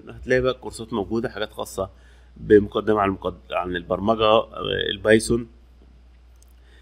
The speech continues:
آه، الماشين ليرنينج، الديب ليرنينج، كل ده تقدر ان انت تدخل فيه وتبدا ان انت، آه، كل ما بتخلص درس بيبدا يسالك عليه بحيث تتاكد ان انت اتقنت الجزئيه ديت. وعندك discussion.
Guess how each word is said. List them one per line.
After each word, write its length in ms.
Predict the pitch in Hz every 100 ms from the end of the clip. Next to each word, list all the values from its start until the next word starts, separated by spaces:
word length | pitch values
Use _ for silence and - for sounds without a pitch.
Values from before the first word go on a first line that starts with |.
| - 120
آه، 160 | 113
الماشين 380 | 107 101 104 117
ليرنينج، 380 | 107 110 110 101
الديب 280 | 95 110 104
ليرنينج، 400 | 110 110 107 110
كل 240 | - 117
ده 80 | 113
تقدر 320 | 113 117 113
ان 60 | 107
انت 300 | 110 113 104 - - - - -
تدخل 260 | 135 120 101
فيه 180 | - 110
وتبدا 300 | 113 101 107
ان 120 | 107
انت، 340 | 101 107 104 - -
آه، 360 | - - - - -
كل 220 | 123 117
ما 100 | 110
بتخلص 340 | - 117 113
درس 320 | 98 123 120
بيبدا 220 | 110 107 101
يسالك 300 | - 101 95
عليه 200 | 101 107
بحيث 220 | 101 -
تتاكد 300 | 107 - 90
ان 100 | 90
انت 300 | 101 104 104 - - - - - -
اتقنت 480 | - - 123 113 -
الجزئيه 520 | 101 90 95 90 95
ديت. 180 | 78 67 - - - - - - - _ _ _ -
وعندك 280 | 123 135 123
discussion. 540 | 104 - 120 - 139